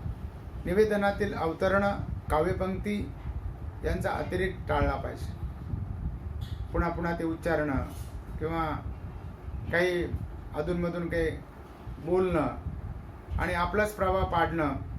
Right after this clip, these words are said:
म्हणून सूत्रसंचालक म्हणजे काही वक्ता नसतो. तो जर रटाळवाणेपणा बोलायला लागला तर श्रोते कंटाळून जातात. म्हणून श्रोते आणि वक्ते यांच्यामधला दुवा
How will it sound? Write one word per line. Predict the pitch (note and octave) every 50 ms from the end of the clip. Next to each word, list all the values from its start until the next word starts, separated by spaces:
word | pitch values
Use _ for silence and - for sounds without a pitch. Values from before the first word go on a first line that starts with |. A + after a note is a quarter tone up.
| - - - - - - - - - - - - - - - - - - - - - - - - - - - - - - - - - - -
म्हणून | F#3 G3+ G3+ - - - - - -
सूत्रसंचालक | - F#3 F3+ A3+ A3+ G#3 - G#3 G3+ G3+ A3 G#3+ A3 A3
म्हणजे | G#3+ G#3+ G#3+ G#3+
काही | A3 A3+ A3 G#3 G#3
वक्ता | G#3 G#3 - A#3+ A#3+
नसतो. | A#3 A#3 G#3+ - - - - - - - - - - - - - - - - - - - - - - - - - - - - - - -
तो | F#3 G#3 A3
जर | G#3+ A3 G#3
रटाळवाणेपणा | G3 F#3+ - G3+ G3+ G3+ G3+ G3+ G3+ G3 F#3+ F#3+ F#3+ F#3+ F#3 F3 E3 D3+ C3 - - - - - - - - - - - - - - - - - - - -
बोलायला | - E3+ F#3+ G#3 G#3 G3 F#3+ F3+ E3
लागला | D#3 D3+ D3 C#3 C3+ C3+ C3+ D3
तर | D#3 D3+ D3+ - - - - -
श्रोते | - E3+ F3 - F3+
कंटाळून | E3+ E3+ E3 D#3+ D#3 E3 E3 D#3+ D#3 D3+
जातात. | C3+ B2 - - - - - - - - - - - - - - - - - - - - - - - -
म्हणून | F3+ G3 G#3+ A3 A3 - C#4+ - - - - - - -
श्रोते | - - - E3+ F3+ F#3+ F#3+ - - G#3 G#3 F#3+ F#3+ G#3 A3+ A3+ - - - - - - - -
आणि | D#3+ E3 F#3+ G3
वक्ते | F#3 F3+ G3 G3 G3 - - G3 F3 D3 C#3 B2+ C3+ - - - - - - - -
यांच्यामधला | - D3+ E3 F3 F#3+ F#3 F3+ F3 E3 E3 E3+ E3
दुवा | - C#3+ F3+ F#3 F#3+ D#3+ D3+ D3+